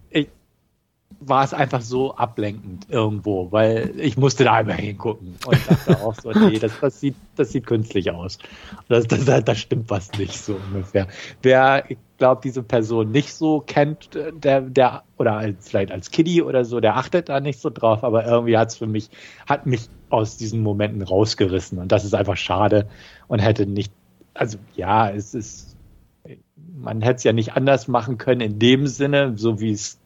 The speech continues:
gedacht ist oder so wie es vom Drehbuch her jetzt verlangt wurde in dem Fall, aber es war einfach störend für mich und das fand ich schade und, ähm, das hat's auch so ein bisschen einfach gestört. Und ja, klar, das große Krawum-Finale, okay.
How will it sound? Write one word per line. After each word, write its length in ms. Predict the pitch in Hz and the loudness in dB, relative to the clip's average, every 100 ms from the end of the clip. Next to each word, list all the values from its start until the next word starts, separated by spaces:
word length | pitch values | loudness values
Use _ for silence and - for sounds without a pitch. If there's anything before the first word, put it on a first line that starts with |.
| _ | _
gedacht 400 | 120 110 123 - | 0 2 2 0
ist 200 | 185 131 | -6 -4
oder 200 | 117 101 | 0 0
so 160 | 95 95 | 0 -4
wie 60 | 101 | -4
es 60 | |
vom 160 | 107 98 | -4 -4
Drehbuch 380 | 107 107 110 110 | -2 -2 -2 0
her 100 | 101 | 0
jetzt 220 | 101 - | 0 -2
verlangt 420 | 104 113 151 - | 0 2 0 0
wurde 160 | 151 139 | 0 2
in 100 | 131 | 2
dem 200 | 131 135 | 0 2
Fall, 260 | 143 147 - - - - | 2 2 0 -20 -20 -8
aber 240 | 127 120 | 0 4
es 280 | 120 110 - 107 | 4 2 -6 0
war 140 | 104 | 2
einfach 260 | 107 107 98 | 0 -2 -6
störend 500 | - 101 92 104 104 | -6 -4 -2 -2 -4
für 160 | 101 | -6
mich 240 | 90 90 101 | -6 -6 -4
und 60 | |
das 140 | 95 95 | -4 0
fand 200 | 101 95 | 0 0
ich 140 | - | -2
schade 400 | - 90 92 90 - - - - - | -2 -2 0 -4 -8 -20 -20 -20 -10
und, 580 | - 107 104 104 104 - 139 | 0 4 4 2 -2 -4 0
ähm, 600 | 101 101 101 101 95 101 _ _ _ _ | 2 2 0 -4 -6 -10 _ _ _ _
das 180 | - 135 | -2 2
hat's 360 | 139 131 - - | 2 -2 -10 -8
auch 160 | 120 117 | -2 -2
so 120 | 123 | -2
ein 60 | 110 | -4
bisschen 280 | 107 113 | -2 -2
einfach 320 | 95 95 101 - | -4 -4 -6 -8
gestört. 520 | 107 - - - - _ - | -16 -16 -16 -18 -20 _ -8
Und 300 | 110 110 - | -4 -4 0
ja, 300 | 117 127 131 | 2 4 4
klar, 360 | 127 - 113 110 | 0 -2 0 0
das 160 | 107 | -2
große 460 | - 117 113 117 107 | -4 -4 -2 -2 -4
Krawum-Finale, 1200 | - 101 110 120 127 123 127 110 104 107 107 104 | -2 -2 0 -2 -2 -4 -2 2 4 2 2 0
okay. 420 | 107 - 98 92 | -2 -6 -4 -4